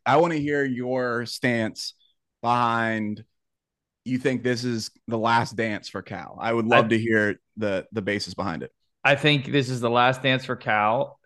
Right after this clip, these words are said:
Speaker 2: Before we even get to the why, did you see what he <laughs> said in his press conference around Kentucky State?
Speaker 1: No, I did not.
Speaker 2: He,
Speaker 1: Wait,
Speaker 2: he,
Speaker 1: Kentucky
Speaker 2: he
Speaker 1: S-, yeah.
Speaker 2: Kentu-, they played Kentucky State, or, like, it's, like, a D two or something.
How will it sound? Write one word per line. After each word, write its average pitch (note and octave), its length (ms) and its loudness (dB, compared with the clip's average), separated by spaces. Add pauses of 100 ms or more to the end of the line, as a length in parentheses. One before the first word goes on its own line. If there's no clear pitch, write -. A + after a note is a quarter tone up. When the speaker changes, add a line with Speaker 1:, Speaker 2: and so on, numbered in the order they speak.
(120)
Speaker 2:
Before D3+ 480 6
we E3+ 140 6
even C3 240 4
get B2 240 2
to C#3 80 0
the A#2+ 100 4
why, A#2+ 580 2 (100)
did B2 240 -4
you D#3 440 2 (280)
see C3 640 0
what A#2 160 2
he B2 140 0
<laughs> B2 180 -8
said C#3 400 0
in B2+ 100 0
his B2 140 0
press A#2 240 2
conference C#3 400 2
around A#2 300 2
Kentucky A#2+ 420 -2
State? C3 420 -2 (920)
Speaker 1:
No, A#2+ 260 8
I G#2+ 100 4
did G#2 140 0
not. G#2+ 220 4
Speaker 2:
He, - 120 4 (180)
Speaker 1:
Wait, B2+ 140 4
Speaker 2:
he, E3+ 60 4
Speaker 1:
Kentucky C3 300 4
Speaker 2:
he A#2+ 40 -2
Speaker 1:
S-, - 300 -10
yeah. G2+ 200 -4 (420)
Speaker 2:
Kentu-, B2+ 400 0
they B2 100 4
played B2+ 260 0
Kentucky B2 320 0
State, B2 280 0
or, A2 200 -2
like, G#2+ 160 -4
it's, G#2 120 -10
like, G#2 80 -2
a G2+ 40 -4
D G#2+ 180 -6
two G#2+ 160 -4
or A2+ 80 -2
something. A#2+ 260 -2